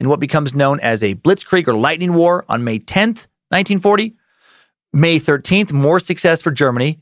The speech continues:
Hitler's troops cross the Meuse River, breaking through an elaborate chain of fortifications constructed after World War One,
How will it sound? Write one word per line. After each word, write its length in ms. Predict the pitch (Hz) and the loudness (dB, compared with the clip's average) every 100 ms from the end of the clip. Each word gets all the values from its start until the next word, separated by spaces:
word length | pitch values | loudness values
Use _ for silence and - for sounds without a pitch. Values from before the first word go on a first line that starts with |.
| - | -4
Hitler's 280 | 180 180 | 0 0
troops 260 | - 170 156 | 0 -2 -2
cross 340 | - 160 160 | 0 0 0
the 120 | - 120 | -2 -4
Meuse 400 | 127 165 202 170 | 0 2 0 0
River, 400 | 143 120 170 _ _ _ - | 0 0 -4 _ _ _ -6
breaking 380 | 135 180 180 190 | 0 0 0 0
through 140 | 175 | 0
an 60 | 147 | 2
elaborate 480 | 131 147 190 190 180 | 2 2 2 -2 -2
chain 220 | 175 160 | -2 0
of 100 | 151 | 0
fortifications 680 | 151 147 147 143 131 139 - | 0 -2 -2 -2 -2 -4 -6
constructed 440 | 139 - 131 131 | -6 -2 -2 0
after 200 | 120 110 | -2 -2
World 180 | 113 110 | -4 -2
War 140 | 104 | -2
One, 420 | 98 156 170 170 | 0 2 2 -2